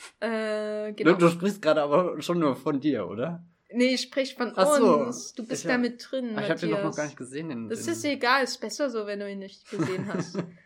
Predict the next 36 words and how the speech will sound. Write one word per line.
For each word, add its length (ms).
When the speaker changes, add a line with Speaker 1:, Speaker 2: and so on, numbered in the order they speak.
Speaker 1:
Genau, 540
ähm, 680
ja, 260
schaut 260
alle 160
Fuck 240
You 80
Goethe 220
drei 180
im 80
Kino. 380
Nicht? 320
Und, 760
äh, 240
wir 440
hören 260
uns 260
irgendwann 500
wieder. 340
Äh, 220
ich 140
fürchte 260
erst 220
so 100
in 320
drei 320
Wochen 240
bis 180
einem 200
Monat 440
oder 240
so, 320
aber 260
sicher 340
dann 240
irgendwann. 500